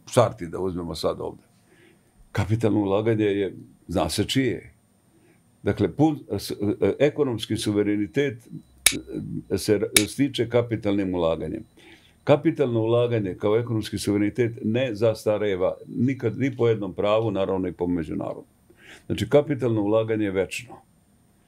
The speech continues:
Tako da, e, mi nismo ovde, kod na-, e,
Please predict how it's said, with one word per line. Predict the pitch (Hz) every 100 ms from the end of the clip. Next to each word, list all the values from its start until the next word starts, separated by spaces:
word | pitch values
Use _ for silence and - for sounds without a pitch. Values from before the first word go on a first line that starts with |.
| _ _ _ -
Tako | 127 123 139
da, | 117 110 - _
e, | 107 98 98 92 - - - - - 117 - -
mi | 113 123
nismo | 117 143 160 139
ovde, | 139 131 107 104
kod | 120 120
na-, | 117 113
e, | 104